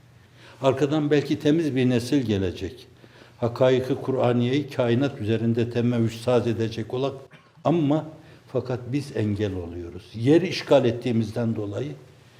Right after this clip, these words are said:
yer kapadığımızdan dolayı onlar arkadan gelenler nereye gelsek ki diye gelemiyorlar. Birinci günahımız gafletimiz, ikinci günahımız arkadan gelenlere engel olmamız.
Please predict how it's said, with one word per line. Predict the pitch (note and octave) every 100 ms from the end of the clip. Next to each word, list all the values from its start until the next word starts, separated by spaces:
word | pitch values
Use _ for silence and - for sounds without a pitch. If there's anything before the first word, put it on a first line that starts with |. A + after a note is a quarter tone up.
| - -
yer | A2+ C#3 D#3+ A#2
kapadığımızdan | - A2 C3 A#2+ A#2+ A#2+ A#2 B2+ A#2
dolayı | G#2+ A#2+ D3+ D3 - - - D#3 - _ -
onlar | D#3 D3 C#3
arkadan | C3 C3 B2+ B2+
gelenler | B2+ A#2+ B2 B2+ D3 D#3+ - - C3
nereye | C3+ F3 F3 C#3+
gelsek | A#2 A#2+ A#2 - E3 - -
ki | B2 G#2 A2+
diye | D3+
gelemiyorlar. | C#3 B2+ A2+ G2+ F#2 D#2+ E2 - - - _ _ _ _ _ _ _ _ _ _ - - _ -
Birinci | C3 E3 D3+ F#3
günahımız | D3+ D3 D3 C#3+ D#3+ F3 -
gafletimiz, | B2+ - C3 C3 C3 D3+ - - -
ikinci | A#2 - B2+ B2 A#2+
günahımız | A#2 A2+ A2 B2 B2 - - - - - -
arkadan | A2 G#2 A#2 A2 C3 A#2
gelenlere | G#2+ G#2+ G2+ G#2 A2+
engel | B2 G#2+ G2 G2+ F2+
olmamız. | D#2+ D#2+ D#2+ E2+